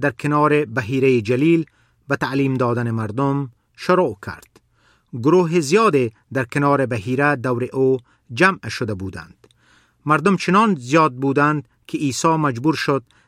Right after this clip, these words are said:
بر کشتی که روی آب بود سوار شود و در آن بنشیند. او موضوعات زیادی را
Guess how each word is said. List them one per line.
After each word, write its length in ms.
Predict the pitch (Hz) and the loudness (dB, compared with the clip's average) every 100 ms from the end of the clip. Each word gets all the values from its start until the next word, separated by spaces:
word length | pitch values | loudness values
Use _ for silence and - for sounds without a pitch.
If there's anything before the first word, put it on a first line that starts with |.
| - | -4
بر 140 | 135 | -4
کشتی 560 | - 127 - - 226 196 | -4 -6 -6 -2 2 2
که 120 | - | 2
روی 240 | 135 139 - - | 2 2 0 0
آب 300 | 180 123 107 | 0 0 2
بود 280 | 127 117 _ _ - | 0 0 _ _ -12
سوار 400 | - 131 160 170 | -4 0 0 0
شود 380 | 156 143 131 - _ _ | 0 0 -2 -6 _ _
و 120 | 131 | -4
در 160 | 123 117 | 0 0
آن 340 | 131 127 123 - _ 127 | 0 -2 -4 -12 _ 0
بنشیند. 640 | 190 147 - 98 78 - _ _ _ _ _ _ - | 0 0 -4 -8 -10 -18 _ _ _ _ _ _ 0
او 120 | 233 | 2
موضوعات 560 | 214 175 185 196 185 175 | 4 2 2 2 2 2
زیادی 420 | 139 214 190 139 | 2 2 4 2
را 220 | 123 | 0